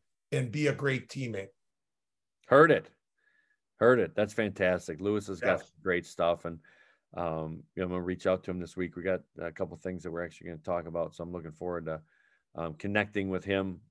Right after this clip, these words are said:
Speaker 2: again. Uh, great individual. But that is gonna wrap it up for this episode of the Get Your Edge podcast. Um, before we, before we shut her down, uh, those of you in the Oconomowoc, Waukesha,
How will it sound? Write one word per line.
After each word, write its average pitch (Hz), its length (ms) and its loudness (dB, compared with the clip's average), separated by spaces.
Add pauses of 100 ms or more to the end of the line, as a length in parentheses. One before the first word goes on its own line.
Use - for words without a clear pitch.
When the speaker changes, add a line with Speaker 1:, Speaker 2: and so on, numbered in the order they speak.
Speaker 2:
again. 90 480 -6 (200)
Uh, 85 220 -12
great 92 300 -4
individual. 90 580 -6 (540)
But 101 60 2
that 151 180 10
is 135 100 2
gonna 123 220 4
wrap 117 320 4
it 110 80 4
up 120 240 6 (100)
for - 160 -6
this 110 300 -2
episode 107 720 0
of 98 80 -4
the 95 60 -4
Get 104 260 -4
Your 101 120 0
Edge 95 220 -2
podcast. 113 760 2 (460)
Um, 87 520 -2 (120)
before 110 280 -2
we, 104 180 0 (160)
before 104 240 -2
we 113 80 4
shut 117 240 6
her 107 80 4
down, 117 460 2 (420)
uh, 92 160 -6
those 101 280 0
of 92 100 -8
you 110 180 -2
in 104 80 -2
the 101 120 -2
Oconomowoc, 104 920 0 (720)
Waukesha, 101 880 4